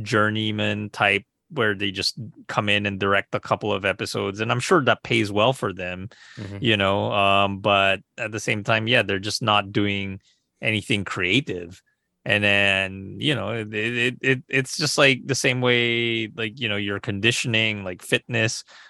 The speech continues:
Speaker 1: Like, I feel like with creative things, you gotta keep doing it. <laughs> You know, if you
Speaker 2: Right.
Speaker 1: don't, if you stop at a certain point, like, you know, it's just,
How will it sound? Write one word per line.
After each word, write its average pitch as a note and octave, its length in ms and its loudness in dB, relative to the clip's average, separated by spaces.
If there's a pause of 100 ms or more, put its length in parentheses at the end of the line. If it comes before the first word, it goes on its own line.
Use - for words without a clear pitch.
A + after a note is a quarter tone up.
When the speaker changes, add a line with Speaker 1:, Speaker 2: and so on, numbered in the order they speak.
Speaker 1:
Like, A2+ 160 0
I A#2+ 140 4
feel C3+ 220 0
like A#2+ 180 0
with A2 180 -4
creative A2 580 0
things, G#2 360 -4
you A#2 80 -4
gotta C3+ 260 2
keep A#2 260 -4
doing A#2+ 300 0
it. F#2 220 -10
<laughs> - 40 -20
You A#2+ 240 2
know, A#2+ 160 4
if A#2 140 0
you C3 120 0
Speaker 2:
Right. B2 60 4
Speaker 1:
don't, C#3+ 280 2
if B2 160 -4
you A#2 80 -6
stop C#3 420 0
at A2 120 -2
a G#2+ 40 -4
certain A2+ 300 -6
point, B2+ 240 -2
like, G2+ 180 -6
you G#2+ 80 -6
know, G2+ 140 -4
it's G#2 160 -8
just, G#2 200 -6